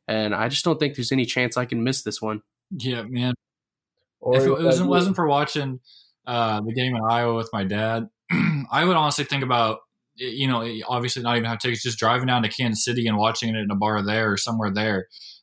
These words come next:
Speaker 2: uh, just because the energy would be, you know, so, would be so awesome to be around. Um, you know, I, I lo-, you know, I love watching the games with my dad, but if, if we were able to go down there, that would be, that would be awesome. I've seen the, I remember seeing the pictures from when the Royals did it, and it was just,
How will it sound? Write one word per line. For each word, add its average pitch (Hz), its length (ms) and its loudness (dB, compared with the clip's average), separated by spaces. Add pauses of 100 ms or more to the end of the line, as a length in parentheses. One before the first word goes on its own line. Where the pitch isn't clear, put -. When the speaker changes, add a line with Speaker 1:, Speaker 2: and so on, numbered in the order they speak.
(100)
Speaker 2:
uh, 104 240 2
just 110 180 -4
because 120 320 -2
the 113 160 -6
energy 120 340 2
would 110 120 2
be, 104 180 0 (240)
you 120 120 -2
know, 95 260 0
so, - 280 -2
would 113 160 -2
be 117 60 -4
so 139 200 2
awesome 110 320 2
to 107 60 2
be 107 120 2
around. 104 400 2 (480)
Um, 98 400 2
you 123 100 -2
know, 113 120 2
I, 120 240 2 (100)
I 127 140 -2
lo-, 117 260 2
you 117 80 -2
know, 113 80 0
I 113 80 0
love 120 180 2
watching 117 240 0
the 117 80 -4
games 110 100 -2
with 107 120 -8
my 104 100 0
dad, 101 320 2
but 95 260 -4
if, 117 160 -8 (100)
if 131 160 -12
we 135 80 2
were 123 80 4
able 120 180 2
to 113 80 2
go 110 100 0
down 107 240 4
there, 104 240 2
that 98 160 2
would 95 140 0
be, 95 340 -4
that 107 100 -4
would 98 100 0
be 95 100 0
awesome. 90 400 -4
I've 107 180 -2
seen 113 160 0
the, 107 100 -2
I 110 60 -2
remember 117 200 0
seeing 110 180 -2
the 104 60 0
pictures 107 400 -6
from 104 340 -2 (420)
when 120 100 -2
the 110 60 2
Royals 113 380 2
did 117 180 2
it, 113 120 2
and 101 80 -2
it 104 60 0
was 101 120 0
just, - 260 -6